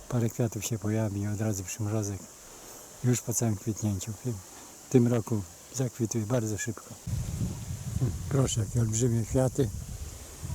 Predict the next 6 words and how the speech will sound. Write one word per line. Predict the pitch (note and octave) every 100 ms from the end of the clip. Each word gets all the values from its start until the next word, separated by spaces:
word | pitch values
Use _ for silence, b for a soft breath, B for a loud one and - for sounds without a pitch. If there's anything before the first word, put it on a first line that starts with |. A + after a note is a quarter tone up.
| - - - - - - - -
I | D#3+
jest | D#3+ C3+
ich | C#3
mnóstwo. | B2+ D#3+ C#3 - G2+ A2 - - - - - - - - - - - - - - - - - - -
Krzaki | - C3+ B2 A#2+
wyrośnięte. | A2 A2 - B2 B2+ A2+ C3+